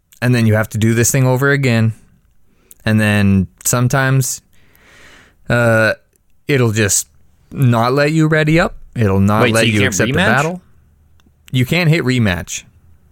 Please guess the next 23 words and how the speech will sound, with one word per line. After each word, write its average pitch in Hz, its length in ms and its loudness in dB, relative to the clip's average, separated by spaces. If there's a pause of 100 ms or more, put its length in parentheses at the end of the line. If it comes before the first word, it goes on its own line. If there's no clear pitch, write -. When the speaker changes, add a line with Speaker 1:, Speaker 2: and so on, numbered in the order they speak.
(140)
Speaker 2:
You 104 100 -4
can? 117 400 -8 (200)
Speaker 1:
You 127 200 0
can't. - 600 -4 (640)
Speaker 2:
Oh, 101 440 -4 (420)
God. 123 460 -4 (100)
Okay. 101 320 -8 (360)
But 139 180 -2
is 156 160 -2
this 220 160 -2
tower 135 420 -2
just 135 280 -6
like 113 200 -2
a, 92 440 0
like 90 160 -4
a 95 260 -4
beginner's 110 760 -4
let's 107 280 -4
get 107 140 -6
ready, 101 640 -2
and 98 220 -4
then 98 220 -2
at, 95 180 -6